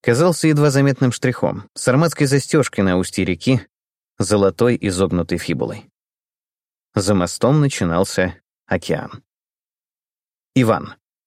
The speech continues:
День был такой солнечный, когда она зашла в редакцию на Большой Морской, что, казалось, краски выцветают на глазах.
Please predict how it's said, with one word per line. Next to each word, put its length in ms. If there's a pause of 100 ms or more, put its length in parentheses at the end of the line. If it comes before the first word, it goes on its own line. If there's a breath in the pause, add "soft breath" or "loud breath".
(720)
День 240
был 160
такой 260
солнечный, 560
когда 320
она 160
зашла 340
в 80
редакцию 480
на 100
Большой 320
Морской, 540 (340)
что, 200
казалось, 420
краски 380
выцветают 560
на 80
глазах. 380